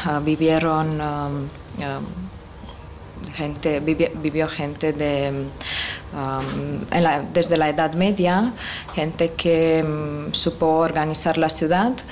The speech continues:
ah, sobre todo de forma de, de punto de vista militar, o una ciudad que, mm, ah,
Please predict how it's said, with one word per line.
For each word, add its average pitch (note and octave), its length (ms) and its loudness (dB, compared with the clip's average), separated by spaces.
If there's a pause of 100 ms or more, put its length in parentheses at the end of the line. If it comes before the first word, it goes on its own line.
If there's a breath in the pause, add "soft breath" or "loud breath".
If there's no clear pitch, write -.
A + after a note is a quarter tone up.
(380 loud breath)
ah, D#3+ 180 2
sobre D#3+ 300 2
todo D#3+ 280 4
de D#3+ 120 2
forma D#3+ 640 2
de, D3 240 4 (300)
de D#3 80 0
punto E3+ 280 2
de E3 100 6
vista E3 560 2
militar, E3 580 2 (280)
o E3 140 -2
una D3+ 220 -4
ciudad D3+ 380 0
que, C#3+ 500 -2
mm, C#3 340 -10
ah, C#3+ 140 -10